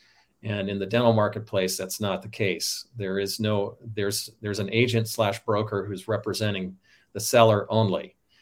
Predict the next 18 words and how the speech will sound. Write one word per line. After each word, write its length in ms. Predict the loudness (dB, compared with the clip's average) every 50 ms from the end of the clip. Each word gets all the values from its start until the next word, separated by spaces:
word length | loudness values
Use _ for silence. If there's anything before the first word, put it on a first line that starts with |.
| _ _ _ _ _ _ _
And 200 | -8 -6 -6 -6
so 580 | -6 -4 0 2 2 2 2 2 -2 -2 -4 -4
the 100 | -6 -6
buyer 420 | -4 0 2 2 4 4 4 2 0
usually, 760 | -2 -2 -4 -6 -6 -4 -4 -2 -2 -2 -2 -4 -6 -8 -10
um, 500 | -12 -10 -8 -6 -6 -8 -8 -10 -14 -14 _
has 360 | -8 -6 -6 -6 -6 -8 -14 -12 -10
as 280 | -6 -6 -6 -6 -4 -4
rep-, 220 | -4 -4 -4 -8 -14 -14 -12 -14 -14 -2
representation, 1120 | 0 0 0 0 0 -2 -2 0 -2 -2 0 2 2 2 2 2 0 -2 -2 -2 -4 -6 -8 -10 _ _ _ _ -8
uh, 340 | -6 -6 -6 -6 -8 -8 0
his 200 | 0 2 2 2
or 100 | 0 0
her 200 | 2 2 0 0
attorney, 600 | -2 0 0 2 2 4 2 0 0 -2 -4 -8 _ _ _ _ _ _ _ _ _ _ _ _ _ _
um, 680 | -10 -8 -6 -4 -4 -4 -4 -4 -6 -8 -10 -14 -20 -20 _ _ _ _
accountant, 840 | -8 -8 -6 -2 0 2 2 4 4 4 2 2 0 -4 -8 -10 -12 _ _ _ _ _ _ _ _ _ _ _ _ _ _ _ _ -12
uh, 420 | -10 -10 -10 -10 -12 -12 -14 -14